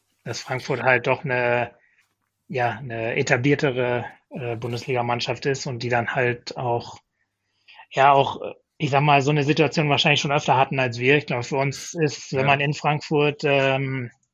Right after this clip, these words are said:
Speaker 1: ähm, eins null führt, äh,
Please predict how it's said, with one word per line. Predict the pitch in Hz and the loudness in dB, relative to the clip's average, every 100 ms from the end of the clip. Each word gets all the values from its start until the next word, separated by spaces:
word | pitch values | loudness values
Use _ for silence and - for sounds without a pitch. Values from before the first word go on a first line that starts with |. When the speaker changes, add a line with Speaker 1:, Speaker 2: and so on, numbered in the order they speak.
| _ _ _ _ _ _ _ _ _ _ _ _ _ _ _ _ _ _ - | _ _ _ _ _ _ _ _ _ _ _ _ _ _ _ _ _ _ -6
Speaker 1:
ähm, | 123 123 120 117 117 117 113 - _ _ - - _ _ _ _ _ _ - | -2 0 0 -2 -4 -6 -8 -12 _ _ -12 -12 _ _ _ _ _ _ 0
eins | 135 135 | 2 2
null | 160 147 | 0 0
führt, | - 156 160 151 - - | 0 4 4 4 -2 -18
äh, | - 131 127 123 120 123 | -6 -4 -2 0 0 -2